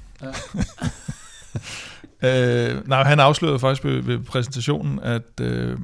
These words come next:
Speaker 2: at det var de her forhandlinger om, øh, Albanien som startby, øh, og, øh,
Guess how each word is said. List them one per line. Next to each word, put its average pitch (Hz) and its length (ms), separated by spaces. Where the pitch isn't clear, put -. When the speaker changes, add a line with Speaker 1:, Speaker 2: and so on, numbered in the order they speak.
Speaker 2:
at 127 120
det 127 100
var 123 120
de 143 160
her 127 100
forhandlinger 131 460
om, 127 380
øh, 127 400
Albanien 127 440
som 127 160
startby, - 840
øh, 143 100
og, 120 360
øh, 127 240